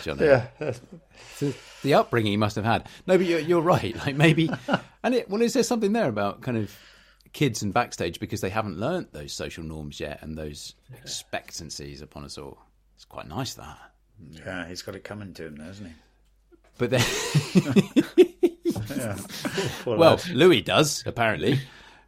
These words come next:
Speaker 1: Young Prince Louis has got it
Speaker 2: <laughs> He
Speaker 1: coming to him
Speaker 2: does,
Speaker 1: from George,
Speaker 2: he
Speaker 1: according
Speaker 2: does.
Speaker 1: to your, uh,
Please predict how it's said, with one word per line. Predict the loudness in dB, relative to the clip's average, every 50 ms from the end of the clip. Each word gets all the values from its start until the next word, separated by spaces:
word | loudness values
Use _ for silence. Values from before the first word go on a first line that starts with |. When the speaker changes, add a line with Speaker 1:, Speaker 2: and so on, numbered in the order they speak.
| _ -14
Speaker 1:
Young | -8 -4 -2 0 0 0 -2
Prince | -2 -2 -2 -2 -2 -2
Louis | 0 2 2 2
has | 0 0
got | -2 -2 -2
it | -2
Speaker 2:
<laughs> |
He | 0
Speaker 1:
coming | 0 0 2 2
to | 4 6 6
him | 6
Speaker 2:
does, | 6 4 2 2 0 0
Speaker 1:
from | 2 2
George, | 2 2 0 0
Speaker 2:
he | -4
Speaker 1:
according | -2 0 2 2 2 2
Speaker 2:
does. | 0
Speaker 1:
to | 0 0 2
your, | 4 4 6 6 4 4 2
uh, | 2 0 0 0 -2 -2